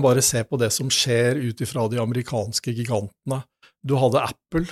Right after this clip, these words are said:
som kom med Apple Pay, at du plutselig skulle betale med mobilen.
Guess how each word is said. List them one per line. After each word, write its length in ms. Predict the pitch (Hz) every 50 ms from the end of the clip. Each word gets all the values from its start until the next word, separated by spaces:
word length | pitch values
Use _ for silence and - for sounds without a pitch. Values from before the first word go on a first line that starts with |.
| -
som 240 | - - 147 143 127
kom 280 | - 139 127 113 113 117 117
med 320 | 120 120 117 113 110 - - _
Apple 480 | 127 - - _ _ _ 151 127 123 123 -
Pay, 320 | - 143 135 135 139 143 143 127
at 160 | 120 113 -
du 80 | 143 120
plutselig 560 | - - 131 - - - - - 120 107 -
skulle 240 | - 123 110 110 107
betale 400 | 120 - - 120 107 107 110 110
med 160 | 113 113 113
mobilen. 480 | 113 113 110 120 110 107 117 170 220